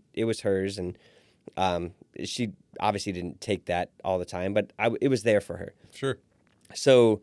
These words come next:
Speaker 1: I was a pretty responsible, you know, driven kid. And then you put me into a college dorm where somebody <laughs> else is, like, there's no bills for food.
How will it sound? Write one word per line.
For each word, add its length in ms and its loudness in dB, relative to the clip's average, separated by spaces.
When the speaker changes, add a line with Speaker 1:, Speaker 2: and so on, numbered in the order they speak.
Speaker 1:
I 100 0
was 120 -4
a 60 -4
pretty 300 2
responsible, 960 2
you 120 -2
know, 240 -2
driven 440 4
kid. 560 2
And 140 -4
then 240 0
you 140 -8
put 220 -4
me 160 0
into 320 0
a 140 -2
college 440 2
dorm 240 4
where 80 0
somebody 420 2
<laughs> 80 2
else 180 2
is, 160 -2
like, 220 -2
there's 240 2
no 480 4
bills 360 6
for 420 2
food. 400 4